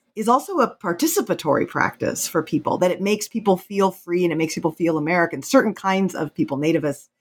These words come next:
in particular. And so, so one thing I began thinking more and more about was, um, what was, what is the white imaginary in terms of how they imagine their ability to move across time and space,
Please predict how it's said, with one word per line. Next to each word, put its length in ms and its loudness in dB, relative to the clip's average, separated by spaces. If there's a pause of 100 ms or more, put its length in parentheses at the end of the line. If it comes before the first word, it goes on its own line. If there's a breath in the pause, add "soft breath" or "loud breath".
(180 soft breath)
in 120 2
particular. 540 2
And 200 -2
so, 280 4 (340 soft breath)
so 160 -4
one 220 2
thing 180 0
I 80 2
began 280 0
thinking 300 0
more 160 2
and 100 2
more 120 2
about 400 0
was, 340 0 (380)
um, 260 -2 (240)
what 260 -2
was, 320 -4
what 280 0
is 240 -2 (180)
the 140 -4
white 240 2
imaginary 840 0 (320)
in 140 0
terms 280 0
of 80 4
how 180 -4
they 160 2
imagine 420 0
their 220 0
ability 340 0
to 60 -4
move 200 0
across 360 0
time 240 0
and 100 0
space, 600 -2